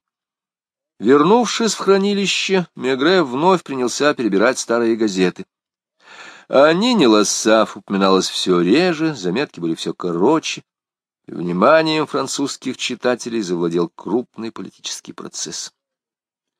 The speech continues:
Вопреки показаниям привратницы, утверждающей, что у нее на глазах подозреваемый около четырех дня поднимался к Нине Лассаф, Луи М, оказывается, тоже имеет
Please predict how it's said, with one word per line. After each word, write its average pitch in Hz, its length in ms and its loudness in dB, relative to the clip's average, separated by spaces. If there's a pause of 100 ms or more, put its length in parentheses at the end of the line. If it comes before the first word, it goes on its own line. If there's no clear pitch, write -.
(680)
Вопреки 170 540 0
показаниям 185 580 2
привратницы, 175 960 2
утверждающей, 151 840 2
что 143 200 -2
у 143 40 2
нее 147 220 2
на 143 80 0
глазах 135 420 4
подозреваемый 123 760 4
около 107 180 -2
четырех 113 420 -2
дня 120 240 4
поднимался 110 600 0
к - 100 -14
Нине 110 220 -2
Лассаф, 135 640 0
Луи 104 680 2
М, 160 400 2
оказывается, 147 840 -2
тоже 120 480 0
имеет 123 520 -2